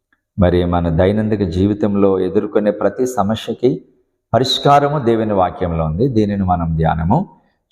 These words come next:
చేయాలి అనే అంశము మనకి ఇక్కడ కనిపిస్తది. దాన్ని అట్రాక్టివ్ ఫ్యాకల్టీ అని అన్నాడు ఆయన. రెండవది ఏంటంటే రిటెంటివ్ ఫ్యాకల్టీ, ధ్యానము. యెహోవా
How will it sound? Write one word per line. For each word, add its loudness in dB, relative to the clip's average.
చేయాలి 2
అనే 2
అంశము 0
మనకి -2
ఇక్కడ -2
కనిపిస్తది. -4
దాన్ని 0
అట్రాక్టివ్ -2
ఫ్యాకల్టీ -2
అని -2
అన్నాడు -2
ఆయన. -6
రెండవది 4
ఏంటంటే 0
రిటెంటివ్ 0
ఫ్యాకల్టీ, -6
ధ్యానము. 2
యెహోవా 2